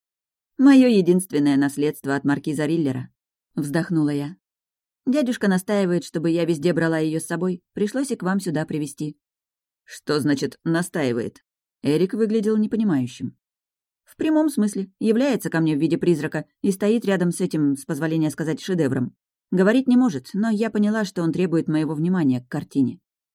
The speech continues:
Герцог с интересом рассматривал уже не картину, а меня. "Думаете, я с ума сошла?" — догадалась я.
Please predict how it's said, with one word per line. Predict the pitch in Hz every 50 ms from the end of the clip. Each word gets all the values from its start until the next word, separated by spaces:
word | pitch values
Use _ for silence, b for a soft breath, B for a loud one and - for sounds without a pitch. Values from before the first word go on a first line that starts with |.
| _ _ _ _ _ _ _ -
Герцог | 151 139 180 214 - - 262 -
с | -
интересом | 262 226 208 214 208 190 185 190 175 160
рассматривал | 160 156 - - 156 147 139 - 143 131 135
уже | 135 139 135 147 139 -
не | - 156 151
картину, | 139 147 139 135 - - 196 202 151 127 139 -
а | - 165
меня. | 175 190 196 170 131 120 - - _ _ _ _ _ _ _ _ _ _ _ _ _ _
"Думаете, | - 226 214 247 240 220 208 202 190 190 202 190
я | 190 196 190
с | 190
ума | 202 208 220
сошла?" — | 226 196 185 - - 135 131 131 - _ _ _
догадалась | - 165 156 143 143 131 135 131 127 131 - 143
я. | 135 135